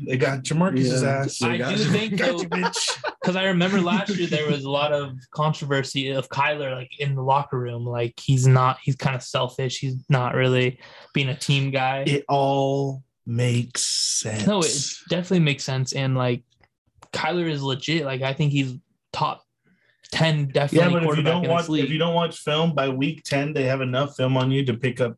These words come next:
Speaker 1: every move.
Speaker 2: And they've changed enough. If you watch film in the beginning of the season or the off season, they've s-, done play too many games where they're switching shit up and nothing's the same
Speaker 3: I
Speaker 2: by
Speaker 3: just don't
Speaker 2: week
Speaker 3: understand
Speaker 2: ten.
Speaker 3: because,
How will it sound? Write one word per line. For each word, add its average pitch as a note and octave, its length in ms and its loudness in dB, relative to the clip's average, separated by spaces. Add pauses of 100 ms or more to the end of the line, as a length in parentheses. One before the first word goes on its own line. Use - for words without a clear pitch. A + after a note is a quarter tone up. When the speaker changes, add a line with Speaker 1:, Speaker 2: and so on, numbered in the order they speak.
Speaker 1:
every B2 320 0
move. G#2+ 300 -2 (120)
Speaker 2:
And F#3+ 220 2
they've F3+ 200 2
changed F3+ 420 -2
enough. A#2+ 260 2
If B2 80 -2
you D#3 100 2
watch D#3 220 -2
film D3+ 220 -2
in C3+ 80 2
the B2 40 2
beginning A#2+ 320 2
of A2+ 60 0
the A2 80 -4
season A2+ 360 -2
or G#2 140 0
the G2+ 60 -2
off G#2+ 260 -2
season, G2+ 480 -4 (380)
they've C#3 340 2
s-, - 260 -4
done C3 420 2
play D#3 180 4
too D#3+ 160 0
many D3+ 220 4
games C3+ 300 2
where A#2 140 2
they're A#2+ 160 0
switching C3 460 -2
shit B2+ 240 0
up B2+ 160 0
and G#2 300 -8
nothing's C3+ 320 2
the A#2+ 80 2
same A#2 320 -2
Speaker 3:
I E3+ 100 0
Speaker 2:
by F#3+ 60 -4
Speaker 3:
just F#3 160 -2
don't F3 160 -2
Speaker 2:
week - 80 -2
Speaker 3:
understand D#3 340 0
Speaker 2:
ten. E3 80 -4
Speaker 3:
because, D3 400 -4